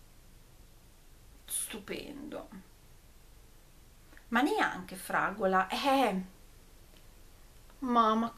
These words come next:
eh, questo è veramente ancora più bello, forse è un fucsia con una punta di fragola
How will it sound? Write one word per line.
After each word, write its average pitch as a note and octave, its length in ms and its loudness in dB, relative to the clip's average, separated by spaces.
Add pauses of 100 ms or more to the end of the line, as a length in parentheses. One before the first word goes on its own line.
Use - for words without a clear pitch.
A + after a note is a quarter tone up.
eh, - 220 2
questo C4+ 280 0
è F#4 100 0
veramente G3+ 420 0
ancora B3 260 0
più B3 160 -4
bello, F3+ 320 0
forse A3 840 -2 (400)
è C4 220 0
un C4+ 340 -4
fucsia E4+ 960 -2
con C#4+ 140 -2
una B3 160 0
punta C4+ 480 -2
di G#3+ 760 -6
fragola A3 720 -4